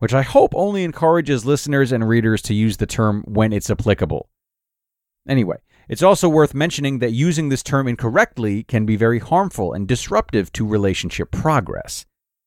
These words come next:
So the signs of love bombing you heard about today, they are not always rooted in manipulation. Oftentimes they're rooted in anxious relationship attachment, which is the proclivity to be particularly dependent on one's partner.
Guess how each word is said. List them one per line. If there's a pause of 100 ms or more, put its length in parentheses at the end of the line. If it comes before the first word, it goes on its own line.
(360)
So
the
signs
of
love
bombing
you
heard
about
today, (580)
they
are
not
always
rooted
in
manipulation. (800)
Oftentimes
they're
rooted
in
anxious
relationship
attachment, (480)
which
is
the
proclivity
to
be (460)
particularly
dependent
on
one's
partner.